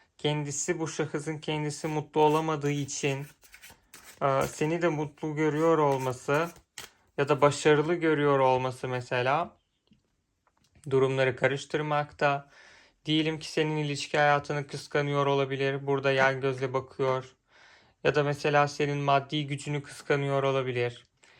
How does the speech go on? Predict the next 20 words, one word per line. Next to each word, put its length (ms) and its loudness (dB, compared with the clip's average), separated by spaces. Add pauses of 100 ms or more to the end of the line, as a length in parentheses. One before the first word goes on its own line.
(220)
İş 240 -2
hayatındaki 840 2
senin 300 0
başarılarını 760 2
kıskanan 640 -2
bir 180 -4
kişi 260 -8
de 120 -2
tabii 280 0
bu 80 -2
olabilir. 580 -2 (680)
Hani 300 -2
acayip 520 2
bir 60 -8
şekilde, 880 -2
e, 160 -4
kem 360 -2
göz 340 -2
var 120 2
üstünde. 760 -4